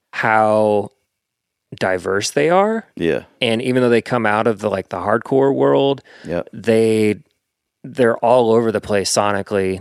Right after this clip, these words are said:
Speaker 2: Mm-hmm.
Speaker 1: They, you know, genre-wise, and it, it made me feel really good because I'm like, "Oh, they're, they're just, they're being themselves,"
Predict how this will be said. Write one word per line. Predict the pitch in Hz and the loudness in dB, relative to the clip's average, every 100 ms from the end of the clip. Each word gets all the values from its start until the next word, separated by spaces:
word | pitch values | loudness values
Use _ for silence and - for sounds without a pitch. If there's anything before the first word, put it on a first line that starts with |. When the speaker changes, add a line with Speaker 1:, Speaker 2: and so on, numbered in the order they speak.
| - | -8
Speaker 2:
Mm-hmm. | 80 | -10
Speaker 1:
They, | 85 101 101 101 - | -4 -2 0 -2 -4
you | 107 | -8
know, | 101 98 | -8 -2
genre-wise, | 107 107 104 98 95 95 95 92 - - | -2 0 0 2 2 2 0 -2 -8 -8
and | 107 101 101 95 - - - - _ _ _ _ - | -2 0 0 -4 -10 -18 -20 -20 _ _ _ _ -2
it, | 127 - _ _ _ _ _ _ _ _ - | -2 -2 _ _ _ _ _ _ _ _ -2
it | 123 | -2
made | 113 120 | 0 0
me | 135 | 0
feel | 117 - 127 127 113 | -4 -4 0 2 2
really | 107 120 113 | 2 2 2
good | 98 127 | 0 -2
because | 110 107 | -2 -4
I'm | 110 | -2
like, | 104 101 - | -2 -4 -4
"Oh, | - 135 | -2 0
they're, | 117 135 156 - _ _ _ | 2 0 0 -4 _ _ _
they're | 110 | -2
just, | 135 180 170 - _ _ _ _ - | 0 0 0 -4 _ _ _ _ 0
they're | 123 | 2
being | 104 120 135 | 2 0 0
themselves," | 127 110 - 135 147 95 101 - - | -2 -2 0 2 2 0 -4 -6 -6